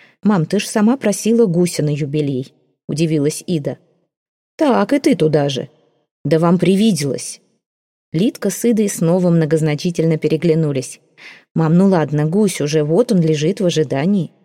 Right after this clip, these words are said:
Лидка шлёпнула птицу по голой влажной грудке. Шлепок получился звонкий и сочный. «Тогда колдуй, нам отступать уже нельзя», приказала Поля. Гусь был уже выпотрошен и ощипан.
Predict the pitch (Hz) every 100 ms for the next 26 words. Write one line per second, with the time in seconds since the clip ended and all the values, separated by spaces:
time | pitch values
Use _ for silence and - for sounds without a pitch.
0 | _ _ _ 165 175 170 - - 170 165
1 | 151 151 - 208 208 156 156 147 165 156
2 | 151 151 147 156 165 156 139 - - -
3 | _ - 139 254 302 - 165 160 214 202
4 | 147 143 139 180 165 156 - 127 - 123
5 | - _ _ _ _ _ _ _ 127 143
6 | 143 277 330 196 226 202 151 190 - 208
7 | - 156 185 156 170 196 139 143 139 -
8 | _ _ - 143 147 143 147 151 - 147
9 | 131 - _ _ _ _ _ _ - 170
10 | 277 196 151 147 151 143 139 285 294 240
11 | 214 - 175 170 156 151 - - 269 214
12 | 202